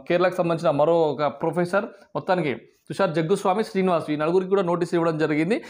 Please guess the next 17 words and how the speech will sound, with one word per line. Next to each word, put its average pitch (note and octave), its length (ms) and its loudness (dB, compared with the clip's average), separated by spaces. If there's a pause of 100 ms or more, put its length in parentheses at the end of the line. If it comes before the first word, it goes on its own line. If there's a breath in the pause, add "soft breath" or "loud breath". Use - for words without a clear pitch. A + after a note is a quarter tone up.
(200 loud breath)
ఈ D3+ 60 0
నలుగురు F3+ 320 4
ఈరోజు F3+ 280 4
విచారణకు F3 360 2
రావాల్సిన E3 400 -2
అవసరం D3+ 400 -2
ఉంది. D#3+ 140 -2
వాళ్ళకి E3 300 0
ఢిల్లీ D#3 240 2
పోలీసుల F3 320 0
ద్వారా E3 240 2
నోటీసులు D#3+ 340 0
కూడా E3 120 2
ఇవ్వడం C#3+ 260 2
జరిగింది. A2 340 -2
So, E3 60 0
మొత్తానికి F#3+ 500 2